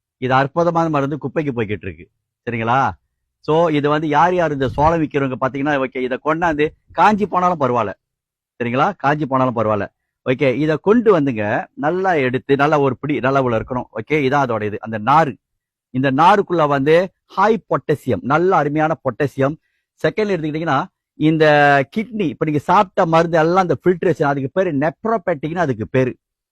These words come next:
நீங்க சிறுநீர் போனா, ஓகே, சிறுநீர் வந்து ஸ்மெல்லி ஆகக்கூடாது. இன்னொன்னு வந்து பபிள்ஸ் வரக்கூடாது. ஓகே, லேசா வரலாம். ஒரு, ஒரு யூரினை பண்ணாங்க சவுக்காரம் வர மாதிரி வருது. தொடர்ந்து ஏழு நாள் இது எப்படி பருகுன்னு எடுத்துக்கிட்டீங்கன்னா, <clears throat> நல்லதை இவ்வளவு எடுத்து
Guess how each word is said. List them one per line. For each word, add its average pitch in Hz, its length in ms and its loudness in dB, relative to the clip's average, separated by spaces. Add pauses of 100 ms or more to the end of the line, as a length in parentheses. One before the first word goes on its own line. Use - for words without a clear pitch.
(120)
நீங்க 160 180 -2
சிறுநீர் 220 460 2
போனா, 170 480 0
ஓகே, 135 200 0
சிறுநீர் 196 360 2
வந்து 170 160 -4
ஸ்மெல்லி 175 380 2
ஆகக்கூடாது. 160 720 2 (540)
இன்னொன்னு 180 260 0
வந்து 165 200 -4
பபிள்ஸ் 175 380 2
வரக்கூடாது. 160 720 0 (360)
ஓகே, 156 220 -2 (100)
லேசா 196 440 0
வரலாம். 139 340 0 (400)
ஒரு, 180 140 2
ஒரு 185 180 2
யூரினை 208 340 0
பண்ணாங்க 180 300 -4
சவுக்காரம் 180 400 -2
வர 156 80 -2
மாதிரி 160 200 0
வருது. 123 220 -2 (640)
தொடர்ந்து 240 480 4
ஏழு 214 380 6
நாள் 160 300 0
இது 170 180 -2
எப்படி 185 280 -2
பருகுன்னு 180 340 0
எடுத்துக்கிட்டீங்கன்னா, 151 480 0 (140)
<clears throat> 156 220 -4
நல்லதை 185 400 2
இவ்வளவு 143 240 2
எடுத்து 135 320 0